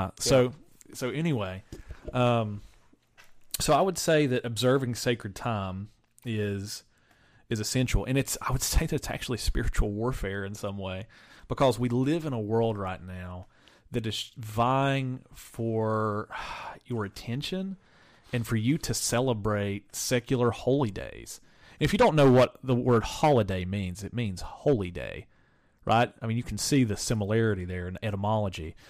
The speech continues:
Speaker 2: but that's what a holiday is. It's a holy day. And I'm just thinking right now of the world that we're living in, especially here in America, where things are increasingly becoming more and more progressive.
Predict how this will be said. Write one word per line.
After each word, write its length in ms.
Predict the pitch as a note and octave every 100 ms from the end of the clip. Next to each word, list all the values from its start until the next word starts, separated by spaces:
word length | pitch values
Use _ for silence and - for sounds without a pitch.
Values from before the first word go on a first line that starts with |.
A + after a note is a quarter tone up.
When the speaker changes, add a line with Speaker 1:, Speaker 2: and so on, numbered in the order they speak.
| - - -
Speaker 2:
but 100 | A2+
that's 180 | D3+
what 100 | F#3
a 40 | C3+
holiday 760 | - - D3+ D3 A#2+ G#2 G2 G2
is. 160 | G#2+ F#2
It's 120 | G2
a 60 | F#2
holy 640 | - - B2+ C3+ G#2 F2+
day. 320 | E2+ D2 - - - - -
And 280 | C3 B2 A#2+ -
I'm 160 | B2 A#2
just 320 | C3+ - -
thinking 300 | C3 F3+ D#3+
right 180 | B2+ A2
now 300 | A2 A2+ A2
of 100 | G2+
the 80 |
world 280 | G#2 A#2 A#2+
that 60 | A2
we're 160 | G2
living 280 | G2+ D3 D3+
in, 100 | A2+
especially 480 | G#2 - B2+ C#3 B2+
here 280 | G#2+ B2 B2
in 260 | A2+ G#2+ G#2
America, 800 | G2+ G#2 B2 C3 A2+ G#2+ F2+ G2+ - _ _ _ _ _ -
where 120 | A#2 A2
things 540 | - B2 C3 C3 A#2
are 200 | B2 A2+
increasingly 1200 | A2 G#2+ G#2 - - C#3+ C#3+ C#3+ - A#2 A2 G#2
becoming 560 | G2+ G2 - A#2 G#2+ G#2
more 340 | G#2+ A2+ A2+
and 140 | F#2 G#2+
more 180 | G#2+ G2
progressive. 960 | - G#2+ G2+ A#2+ D#3 - F2 F#2 A#2+